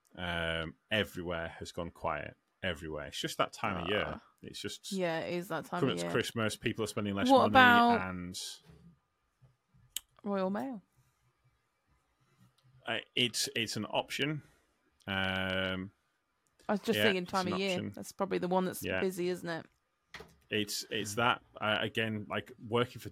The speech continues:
Speaker 1: Domino's is now apparently a fucking option, which is shit. And it has, the thing is, and the kind
Speaker 2: I
Speaker 1: of,
Speaker 2: don't
Speaker 1: the
Speaker 2: know if
Speaker 1: kind
Speaker 2: it
Speaker 1: of,
Speaker 2: would be
Speaker 1: the,
Speaker 2: that shit,
Speaker 1: this
Speaker 2: though. I think it'd be all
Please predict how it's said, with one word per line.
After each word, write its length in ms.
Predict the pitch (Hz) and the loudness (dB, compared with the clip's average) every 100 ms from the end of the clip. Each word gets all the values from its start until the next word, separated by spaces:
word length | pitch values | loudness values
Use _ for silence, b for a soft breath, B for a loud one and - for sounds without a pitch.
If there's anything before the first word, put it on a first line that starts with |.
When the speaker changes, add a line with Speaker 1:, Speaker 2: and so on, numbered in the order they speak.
| - | -2
Speaker 1:
Domino's 560 | 95 98 92 87 87 - | 0 0 -2 -4 -6 -8
is 120 | 92 | -8
now 280 | 95 90 90 | -2 0 0
apparently 580 | 73 - 98 92 - 90 | -4 -4 -2 0 -2 -6
a 40 | |
fucking 320 | 85 95 - 78 | -6 -8 -8 -6
option, 540 | 90 - - 80 78 | -6 -6 -10 -10 -10
which 220 | - 85 - | -12 -10 -6
is 460 | 85 82 - - - - _ _ _ _ _ _ | -6 -6 -10 -12 -16 -20 _ _ _ _ _ _
shit. 520 | - - 90 80 - - _ _ | -6 -4 -4 -6 -8 -16 _ _
And 480 | 92 92 90 90 90 - | -2 0 2 0 -4 -6
it 160 | 98 | -4
has, 440 | 110 98 95 - - b b b | 0 0 0 -4 -10 b b b
the 80 | 156 | -2
thing 240 | 185 208 | 0 2
is, 420 | 123 85 - - - _ | 0 0 -2 -4 -6 _
and 120 | 123 104 | -6 -6
the 220 | - 147 | -4 0
kind 120 | - | 2
Speaker 2:
I 20 | |
Speaker 1:
of, 60 | 156 | 4
Speaker 2:
don't 140 | 480 - | 4 8
Speaker 1:
the 40 | |
Speaker 2:
know 40 | - | 6
if 80 | |
Speaker 1:
kind 120 | 190 147 | 6 4
Speaker 2:
it 20 | |
Speaker 1:
of, 60 | |
Speaker 2:
would 140 | 403 - | 4 4
be 80 | 415 | 4
Speaker 1:
the, 120 | 247 | 6
Speaker 2:
that 140 | 170 | 4
shit, 160 | - 262 | 4 2
Speaker 1:
this 140 | 165 | 2
Speaker 2:
though. 200 | 170 156 | 2 0
I 100 | 131 440 | 2 4
think 200 | 508 320 | 4 4
it'd 140 | 247 | 0
be 100 | |
all 80 | 285 | 0